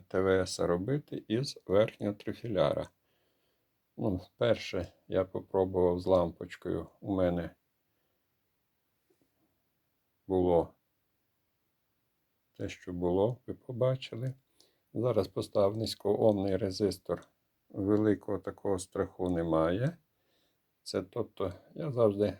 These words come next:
рухаюсь послідовно, щоб не наробити біди. І зараз забираємо цей резистор і напряму з верхнього трифіляра включимо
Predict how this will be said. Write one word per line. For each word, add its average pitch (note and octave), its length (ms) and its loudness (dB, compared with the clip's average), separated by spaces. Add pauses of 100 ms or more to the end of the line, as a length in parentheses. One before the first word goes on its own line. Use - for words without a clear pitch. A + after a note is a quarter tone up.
рухаюсь G2 680 0 (100)
послідовно, F#2+ 960 0 (420)
щоб - 260 -8
не G#2 60 -6
наробити G2 640 0
біди. E2+ 420 -4 (720)
І G3+ 140 -6
зараз A2+ 400 2
забираємо G2 720 4
цей F2 500 -2
резистор G2+ 800 -6 (180)
і A2 120 -2
напряму F#2+ 720 -2
з - 120 -18
верхнього F2+ 460 2
трифіляра D3 800 -2 (520)
включимо B2+ 800 -4